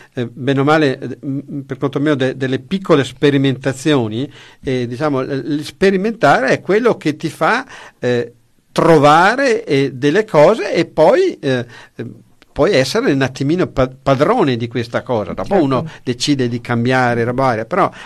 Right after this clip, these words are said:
Speaker 1: la casualità, se uno poi, eh, di-, cerca di, di, di, di padroneggiarla, di riuscire a, a gestirla, è, è, comunque è sempre, eh, interessante in campo artistico,
Speaker 2: Sì,
Speaker 1: perché
Speaker 2: sì.
Speaker 1: è,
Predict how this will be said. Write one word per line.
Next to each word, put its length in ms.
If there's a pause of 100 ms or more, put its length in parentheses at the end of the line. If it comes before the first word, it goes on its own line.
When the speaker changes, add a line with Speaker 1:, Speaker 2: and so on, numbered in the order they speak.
(100)
Speaker 1:
la 120
casualità, 920 (240)
se 240
uno 320
poi, 440 (200)
eh, 240
di-, 120
cerca 380
di, 220
di, 160
di, 180
di 100
padroneggiarla, 880
di 160
riuscire 380
a, 100 (200)
a 100
gestirla, 800
è, 560
è, 60
comunque 300
è 40
sempre, 340 (280)
eh, 100
interessante 840
in 100
campo 240
artistico, 500
Speaker 2:
Sì, 100
Speaker 1:
perché 140
Speaker 2:
sì. 60
Speaker 1:
è, 100